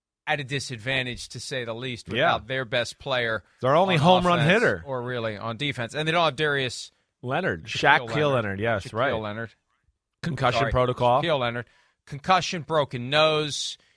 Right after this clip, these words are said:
Speaker 1: He won't play. So a couple of really key pieces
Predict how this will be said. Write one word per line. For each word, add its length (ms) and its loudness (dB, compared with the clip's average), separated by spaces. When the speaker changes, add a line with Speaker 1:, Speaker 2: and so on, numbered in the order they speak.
Speaker 1:
He 220 -6
won't 340 -2
play. 520 0
So 380 0
a 40 -4
couple 380 0
of 140 -4
really 480 0
key 280 -6
pieces 720 -6